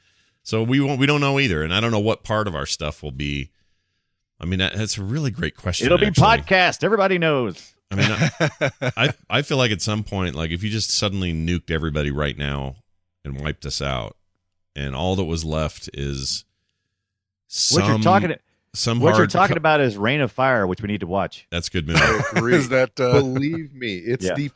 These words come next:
Speaker 4: first thing on my list every time I search for movies that we haven't gotten to
Speaker 1: I
Speaker 4: see
Speaker 1: love
Speaker 4: yet.
Speaker 1: Reign of Fire. No
Speaker 2: Yeah,
Speaker 1: problem
Speaker 2: Scott's
Speaker 1: watching that.
Speaker 2: describing exactly what happens in
Speaker 3: Is
Speaker 2: Reign
Speaker 3: that
Speaker 2: of Fire.
Speaker 1: Yeah.
Speaker 3: Matthew McConaughey and, uh,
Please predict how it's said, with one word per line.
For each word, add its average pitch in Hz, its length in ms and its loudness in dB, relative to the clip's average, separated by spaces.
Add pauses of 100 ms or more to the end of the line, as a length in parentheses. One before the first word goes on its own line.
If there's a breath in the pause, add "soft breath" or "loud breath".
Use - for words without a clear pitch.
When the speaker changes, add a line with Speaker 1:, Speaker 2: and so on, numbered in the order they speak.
(100)
Speaker 4:
first 131 380 -6
thing 120 320 -6
on 107 180 -6
my 110 180 -2
list 107 400 -4
every 110 300 -6
time 110 260 -4
I 98 120 -2
search 101 360 -6
for 101 140 -10
movies 95 440 -8
that 87 120 -16
we 92 160 -6
haven't 82 220 -6
gotten 78 200 -10
to 85 60 -6
Speaker 1:
I 113 140 0
Speaker 4:
see 92 40 0
Speaker 1:
love 90 240 2
Speaker 4:
yet. 73 60 -6
Speaker 1:
Reign 76 160 -2
of 71 80 -8
Fire. 69 380 -4 (120)
No 87 240 -4
Speaker 2:
Yeah, 98 60 -2
Speaker 1:
problem 92 400 0
Speaker 2:
Scott's 139 260 0
Speaker 1:
watching 104 100 2
that. 82 60 -2
Speaker 2:
describing 120 460 2
exactly 104 640 0
what 92 240 0
happens 90 380 -2
in 76 40 -10
Speaker 3:
Is 78 60 -6
Speaker 2:
Reign 76 100 -2
Speaker 3:
that 71 60 -8
Speaker 2:
of - 60 -10
Fire. - 160 -20
Speaker 1:
Yeah. 76 240 -4
Speaker 3:
Matthew 127 280 -8
McConaughey 123 840 -4
and, 104 220 -8
uh, 101 280 -2